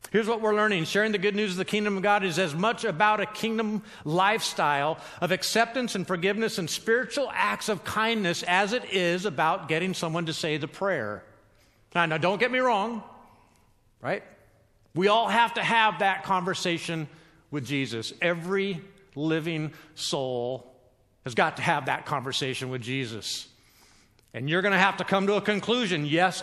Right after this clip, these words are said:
or no. It, it's really that simple. But the, here's the reality. Here's the, here's the thing about the prayer, right? The prayer. One of the early seventies, if any of you remember the seventies,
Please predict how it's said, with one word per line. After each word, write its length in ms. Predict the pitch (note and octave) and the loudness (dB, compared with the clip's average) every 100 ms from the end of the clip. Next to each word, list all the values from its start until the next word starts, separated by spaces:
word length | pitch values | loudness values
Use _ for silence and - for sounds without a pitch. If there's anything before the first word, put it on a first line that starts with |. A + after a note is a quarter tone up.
| - | -2
or 180 | F#3+ F#3 | 0 2
no. 520 | F3+ E3+ B2 G2 - - - | 2 2 0 -4 -10 -16 -10
It, 140 | B2 | -8
it's 260 | C3 E3 - | -6 -6 -6
really 500 | D#3 G3 C#4+ C4+ A3 | -4 0 0 0 2
that 300 | G#3+ G#3 - | 2 2 -2
simple. 600 | - F#3+ F3+ D3 G#2 G2 - - _ _ _ _ _ _ _ _ _ _ _ _ _ _ _ - - | -4 -2 -2 -4 -8 -10 -16 -20 _ _ _ _ _ _ _ _ _ _ _ _ _ _ _ -20 0
But 140 | G3 B3 | 2 4
the, 80 | |
here's 220 | G#3+ B3+ B3 | 4 2 0
the 80 | A3+ | 2
reality. 560 | A#3 A3 A3+ A3 G3 | 4 6 4 4 2
Here's 180 | F#3+ G#3 | 2 2
the, 80 | G#3 | 2
here's 160 | A3 | 0
the 80 | G3+ | 0
thing 240 | - A3+ A3 | 0 0 2
about 260 | F#3+ F#3 | 0 0
the 60 | E3 | -6
prayer, 680 | - F3 F3 D3 A2 G#2+ G2+ - _ _ - | -6 0 0 0 -2 -6 -10 -20 _ _ -12
right? 180 | D3 - | -10 -10
The 80 | C3+ | -12
prayer. 720 | - F3 E3 C3 G#2 G2 - - _ _ _ _ _ _ _ _ _ _ _ - | -6 -2 0 0 -2 -8 -12 -20 _ _ _ _ _ _ _ _ _ _ _ -10
One 140 | E3 E3+ | -4 0
of 80 | F3 | 2
the 80 | |
early 220 | F#3 F#3+ E3 | 2 2 0
seventies, 800 | - F#3 F3+ D3 A#2+ G#2 - - - - - _ - _ _ | 2 2 2 -2 -2 -4 -8 -10 -20 -20 -20 _ -20 _ _
if 60 | - | -10
any 140 | C#3 | -8
of 100 | B2 | -6
you 380 | C3 C3 B2+ B2 A2 | -6 -4 -4 -6 -8
remember 380 | A2+ A#2+ B2+ B2+ | -10 -6 -4 -6
the 80 | B2+ | -6
seventies, 480 | F3 G3+ A3 F3 | -4 -2 -2 -4